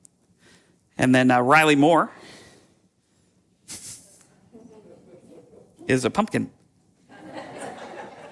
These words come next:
We joked first service, it was like, "Pri-, Riley's probably happy he's not here with that picture," but Riley graduating from Bloomington North as well,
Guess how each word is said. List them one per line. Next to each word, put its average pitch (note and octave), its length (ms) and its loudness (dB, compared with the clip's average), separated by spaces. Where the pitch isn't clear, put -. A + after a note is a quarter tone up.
We C#3 80 0
joked C#3 240 0
first C#3+ 220 0
service, A#2+ 280 -2
it B2+ 40 -4
was B2 80 -4
like, B2 200 -2
"Pri-, F3+ 180 -6
Riley's F3+ 360 0
probably G#2+ 220 -2
happy - 400 -6
he's A2+ 200 -8
not A2 180 -6
here A2+ 220 -6
with A#2 160 -10
that B2+ 200 -6
picture," F3+ 400 -12
but C#3+ 180 -6
Riley F3+ 280 4
graduating F#3 440 4
from E3+ 140 -2
Bloomington E3+ 340 2
North E3+ 300 2
as C3 160 -2
well, F#3 440 4